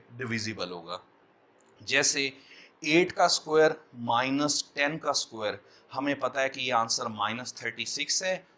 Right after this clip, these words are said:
और माइनस थर्टी सिक्स जो है वो clearly फ़ोर से डिविजिबल है। इस प्रॉपर्टी के बाद सेवंथ प्रॉपर्टी ये कहती है कि difference between squares of any two odd number is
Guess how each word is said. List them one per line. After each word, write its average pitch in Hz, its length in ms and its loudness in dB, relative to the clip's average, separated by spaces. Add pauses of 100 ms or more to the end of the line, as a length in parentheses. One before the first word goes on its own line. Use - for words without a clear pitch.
(120)
और 123 180 2
माइनस 117 540 -2
थर्टी 117 260 -12
सिक्स - 300 -12
जो 117 140 -14
है 110 160 0
वो 113 180 -2 (140)
clearly 127 640 -2 (360)
फ़ोर 117 400 -4
से 101 280 -6 (300)
डिविजिबल 98 560 -10
है। 71 100 -20 (1160)
इस 185 160 -2
प्रॉपर्टी 147 460 0
के 151 120 -6
बाद 135 220 4
सेवंथ 156 420 -2
प्रॉपर्टी 131 400 -4 (100)
ये 131 80 -2
कहती 123 360 -10
है 120 200 -4
कि 123 300 -10
difference 175 500 -8 (140)
between 139 420 -8
squares 147 640 0 (220)
of 131 240 -4 (160)
any 165 160 -6 (160)
two 135 320 -8 (400)
odd 143 340 2
number 139 300 -4
is 131 180 -6